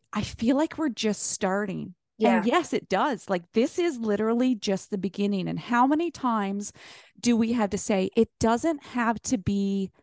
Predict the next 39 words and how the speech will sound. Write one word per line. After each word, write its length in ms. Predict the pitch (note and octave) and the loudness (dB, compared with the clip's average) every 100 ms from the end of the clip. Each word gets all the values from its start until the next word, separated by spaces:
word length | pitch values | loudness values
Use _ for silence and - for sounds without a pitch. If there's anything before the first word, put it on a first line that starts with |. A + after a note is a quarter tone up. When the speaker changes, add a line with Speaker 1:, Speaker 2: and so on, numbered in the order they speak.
| _ _ _ _ _ _ | _ _ _ _ _ _
Speaker 1:
like, 400 | A#3+ C4+ G3+ - - _ _ _ | 2 4 4 -2 -16 _ _ _
you 340 | G#3 A3 C#4 | -4 2 2
don't 180 | F4+ A4 | 2 -2
have 200 | F4 D4 | -4 -2
to 100 | C4+ | -2
wait 560 | F#3+ F#3 C4 - - - _ _ - | -2 -2 -2 -4 -14 -20 _ _ -6
to 120 | G#3+ | -4
start. 580 | - - F#3+ F3+ - - | -4 -2 0 -2 -6 -14
Start 480 | - - A3+ C#4 F#4 | -8 -2 2 2 2
now. 380 | A#3+ A3+ G#3+ D#3+ | 0 0 0 -2
Let 220 | G3+ B3 | -4 -4
this 160 | E4 - | -6 -4
be 140 | C4+ | 0
your 220 | C4+ C4 A#3 | 2 2 0
day 340 | G#3+ G3+ G#3 | 0 0 -2
one. 340 | F#3 F3+ F#3+ - | -2 -2 -4 -6
It's 280 | C4 C#4+ - | -4 -4 0
okay. 640 | F4 - - A3+ G#3+ C#4 G4+ - - | 0 0 -4 -4 -2 -4 -8 -12 -4
Like, 180 | A3+ - | -4 0
this 200 | C4 - | -2 0
is 140 | F#4+ - | -2 -2
just 240 | A3+ - | -4 -4
the 80 | A#3+ | -6
beginning. 380 | G3+ G#3+ F#3 F#3 | -4 -6 -6 -4
This 140 | D4+ | -4
doesn't 280 | G4 G#4 F4 | -4 -6 -4
have 140 | D4+ | -2
to 60 | A#3+ | -2
be 100 | B3+ | -2
the 120 | G#3 | -2
last 560 | F3+ F3 G#3+ A#3 - - _ _ _ | 0 0 -2 -8 -18 -20 _ _ _
five 280 | G#3+ G3+ G3+ | 0 2 4
y-, 100 | A#3 | 0
years 540 | F#3+ F#3+ G3+ G3+ G3 F#3+ | -2 -4 -4 0 0 0
of 60 | F#3+ | -4
your 140 | F3+ | -4
life 300 | F3+ F#3 F3+ | -2 -2 -4
to 100 | F3+ | -8
get 280 | E3+ F#3+ E3+ | -2 -2 -2